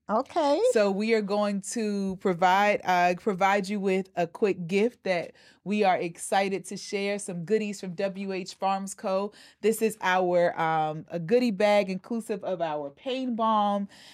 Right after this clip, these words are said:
Speaker 2: and some massage oil and some
Speaker 1: Okay.
Speaker 2: other items that you will enjoy. And if you ever need me to pull up at the church, just let me know.
Speaker 1: Yes,
Speaker 2: You know,
Speaker 1: ma'am.
Speaker 2: I'm happy to talk to the people about the plant. Everything is okay. We're gonna make it safe for 'em.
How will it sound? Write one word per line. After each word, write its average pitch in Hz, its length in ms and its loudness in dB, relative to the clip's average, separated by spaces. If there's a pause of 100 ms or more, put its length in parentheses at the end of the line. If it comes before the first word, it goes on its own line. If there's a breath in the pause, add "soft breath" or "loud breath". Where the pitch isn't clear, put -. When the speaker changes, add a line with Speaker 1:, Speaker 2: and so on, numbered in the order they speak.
(160 loud breath)
Speaker 2:
and 180 360 0
some 175 220 -4
massage 220 640 0
oil 202 420 2
and 185 140 0
some 196 180 -4
Speaker 1:
Okay. - 100 0
Speaker 2:
other 220 220 4
items 196 460 0
that 170 180 0
you 185 220 -4
will 180 240 0
enjoy. 196 600 0 (360 loud breath)
And 196 360 2
if 196 160 -4
you 196 180 -4
ever 262 220 4
need 226 240 2
me 208 100 -2
to 190 80 -2
pull 202 220 -2
up 180 140 -2
at 180 100 -4
the - 40 -10
church, 156 340 -2
just 160 140 -8
let 156 160 -2
me 160 120 -2
know. 143 260 -6
Speaker 1:
Yes, 170 220 -10
Speaker 2:
You 175 80 -2
know, 175 80 0
Speaker 1:
ma'am. 156 240 2
Speaker 2:
I'm 156 160 -2
happy 175 320 0
to 180 80 -2
talk 165 280 -4
to - 120 -6
the 175 40 -6
people 175 360 -6
about 156 260 -4
the 170 80 -6
plant. 156 380 -6
Everything 170 480 -2
is 160 100 -6
okay. - 420 -8
We're 156 140 -6
gonna 170 160 -8
make 170 160 -6
it 185 100 -8
safe 151 280 -6
for - 100 -20
'em. 123 220 -16